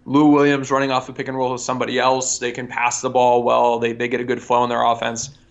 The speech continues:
And, like, those are high-level attacks. So I think they've got a good floor for what they can do even without those top guys in there.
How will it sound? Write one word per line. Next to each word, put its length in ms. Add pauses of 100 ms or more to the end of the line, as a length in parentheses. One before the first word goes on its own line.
(140)
And, 80
like, 260 (140)
those 320
are 100
high-level 560
attacks. 560 (400)
So 480
I 100
think 220
they've 140
got 160
a 20
good 160
floor 580 (140)
for 180
what 180
they 100
can 160
do 180
even 260
without 380
those 160
top 220
guys 240
in 100
there. 220